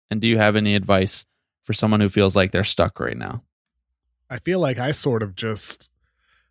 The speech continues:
Speaker 2: fell in it, into it in some ways, though I always had the, the, the desire to work in sports. Like, when I was a teenager, I was like, "Oh, maybe it would be cool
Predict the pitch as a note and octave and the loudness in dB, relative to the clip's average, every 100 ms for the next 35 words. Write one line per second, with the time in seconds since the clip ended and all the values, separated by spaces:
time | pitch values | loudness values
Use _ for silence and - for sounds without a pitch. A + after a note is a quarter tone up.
0 | _ - - D#3+ D3+ C#3+ D3 C#3+ G3 F3+ | _ -12 -2 0 0 -2 -2 -4 -4 -2
1 | - D3 C3 A#2 - D3 C#3 C#3+ D3+ C#3+ | 2 2 0 -4 0 0 2 2 4 4
2 | G2+ A#2+ C#3+ C3+ C3+ B2+ - _ - B2+ | 0 -2 2 2 2 0 -4 _ -8 -4
3 | B2 A#2+ C3 D3 C#3+ C3+ A2+ - - C#3+ | -4 2 4 6 6 4 0 -6 -2 0
4 | B2+ B2 A#2 A2+ A2 - _ _ _ _ | 2 2 0 -4 -6 -14 _ _ _ _
5 | C3+ B2 B2 A#2+ A2+ G#2+ A#2+ A#2 A2 G#2+ | -10 -6 -4 -4 -6 -8 -4 -4 -4 -6
6 | G2+ _ _ _ _ _ _ - B2+ C#3+ | -10 _ _ _ _ _ _ -20 -6 -4
7 | B2 A2 C3 D#3+ F3 C#3 - C3 A2+ G#2+ | -4 -2 2 4 4 2 0 -4 -4 -6
8 | G#2 - - G#2+ G2+ G2 - - A2 G#2 | -6 -8 -6 -6 -6 -6 -10 -10 -10 -6
9 | A#2+ A#2 A2+ - D3+ D3 C3+ A#2 A#2+ A#2 | -4 -4 -4 -6 -2 2 0 0 -2 -2
10 | A#2 B2+ E3 G3+ C#3+ D#3 D#3+ E3 D3+ C3 | -2 -6 2 2 4 0 2 2 0 -6
11 | B2 D3+ D3 C#3 C3 | -2 2 4 4 2